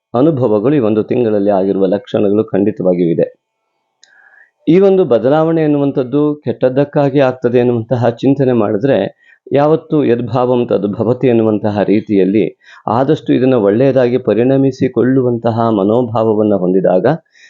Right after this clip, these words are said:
ನಿಮ್ಮ ದೇವತಾರಾಧನೆಯ ಫಲ, ಗುರು ಹಿರಿಯರ ಆಶೀರ್ವಾದ ಮತ್ತು ನಿಮ್ಮ ಸ್ವಾಭಾವಿಕವಾಗಿ ನಿಮ್ಮಲ್ಲಿರುವಂತಹ ಭಕ್ತಿಯ ಪ್ರಮಾಣವನ್ನು ಆಧರಿಸಿ,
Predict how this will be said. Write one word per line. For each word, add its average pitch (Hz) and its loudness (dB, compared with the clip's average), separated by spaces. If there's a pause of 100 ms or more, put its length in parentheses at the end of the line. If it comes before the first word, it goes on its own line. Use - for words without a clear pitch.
(240)
ನಿಮ್ಮ 165 2
ದೇವತಾರಾಧನೆಯ 120 0
ಫಲ, 120 -2
ಗುರು 120 -2
ಹಿರಿಯರ 117 -2
ಆಶೀರ್ವಾದ 101 -2
ಮತ್ತು 131 0
ನಿಮ್ಮ 110 0 (340)
ಸ್ವಾಭಾವಿಕವಾಗಿ 113 -2
ನಿಮ್ಮಲ್ಲಿರುವಂತಹ 104 0
ಭಕ್ತಿಯ 110 -2
ಪ್ರಮಾಣವನ್ನು 98 0
ಆಧರಿಸಿ, 101 -4